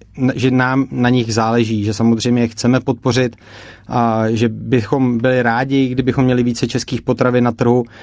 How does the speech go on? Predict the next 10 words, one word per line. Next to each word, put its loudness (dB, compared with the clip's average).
aby -2
se 0
zde 0
prodávaly 0
více -2
a 0
více -4
vyrábělo 0
českých -6
potravin, 0